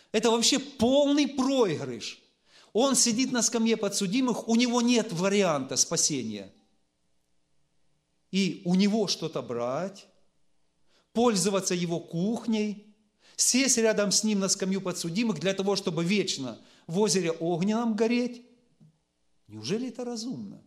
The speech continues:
Дух Святой обличит о суде, что князь мира сего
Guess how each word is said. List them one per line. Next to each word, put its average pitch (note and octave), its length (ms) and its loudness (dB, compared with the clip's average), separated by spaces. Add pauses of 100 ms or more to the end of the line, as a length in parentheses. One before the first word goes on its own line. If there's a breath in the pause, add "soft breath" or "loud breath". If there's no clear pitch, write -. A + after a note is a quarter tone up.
(1500)
Дух F#3+ 260 0
Святой G#3+ 540 -2 (260 loud breath)
обличит G3+ 960 -2 (880)
о F3+ 140 -4
суде, E3+ 640 -2 (800)
что - 240 -6
князь G3+ 400 -4
мира A#2 300 -8
сего G2+ 360 -10